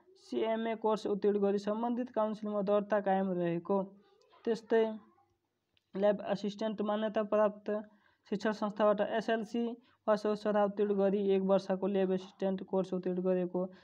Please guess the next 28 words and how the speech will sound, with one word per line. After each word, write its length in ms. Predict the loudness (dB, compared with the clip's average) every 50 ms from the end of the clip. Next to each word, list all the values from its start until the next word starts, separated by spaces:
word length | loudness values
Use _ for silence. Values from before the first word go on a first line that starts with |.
| _ _
सम्बन्धित 400 | _ -4 -2 -2 -2 -2 -2 -4 -2
काउन्सिलमा 520 | -2 -2 -2 -2 -4 -4 -4 -4 -4 -4 -6 -6 -4
दर्ता 320 | -2 -2 -2 0 -2 -4
कायम 280 | -2 -2 -2 -2 -2 -2
रहेको। 420 | -2 -2 -2 -2 -4 -2 -2 -2 -2 -2 -6 -8 -14 _ _ _ _ _ _ _
त्यस्तै 220 | -8 -6 -4 0 2 2
अनामीको 460 | 4 4 4 4 4 2 0 0 2
लागि 240 | 2 4 4 2 0
मान्यता 400 | 0 2 2 2 2 0 0 -2
प्राप्त 340 | 0 0 0 -2 -2 -2 -6 -6 -6 -6
शिक्षण 280 | -8 -6 -4 -4 -4
संस्थाबाट 580 | -4 -6 -8 -6 -2 0 2 2 2 2 2 2 2 2 2 0 -4 -12 -20 _ _ _ -6
एसएलसी 560 | -6 -6 -4 -2 -2 -2 -2 -2 -4 -2 2
वा 140 | 4 4 4
सोस्वरा 480 | 2 0 -2 -4 -2 0 2 4 4 4
उत्तीर्ण 320 | 4 2 0 0 0 2
गरी 260 | 2 2 4 2 2 0 -2 -4 -8 -16 -20 _ _ -4
अनामी 320 | 0 0 0 0 0 -2 -2 0
कोर्सको 460 | 0 0 0 -2 -4 -2 2 2 4 4 2 0 -2 -6 -14 -20 _ _ _ _ _ _ _ _ _ _ _ _ _ _ -4
उत्तीर्ण 340 | -4 -2 0 0 0 0 2
गरी, 300 | 2 4 4 4 2 0 -2 -4 -6 -8 -12 -18 _ _ _ _ _ _ _ _ _ _ _ _ _ _ _ _ _ _ -6
सरी, 80 | -6 -4 -4 -2 0
अनामी 280 | 2 2 2 2 0
कोर्स 240 | 0 -2 -2 0 0
उत्तीर्ण 280 | -2 -2 -2 -2 0 2
गरी 200 | 2 2 2 0
सम्बन्धित 420 | -2 -2 0 0 -2 -4 -2 0
काउन्सिलमा 440 | 0 0 0 -2 -4 -4 -2 -2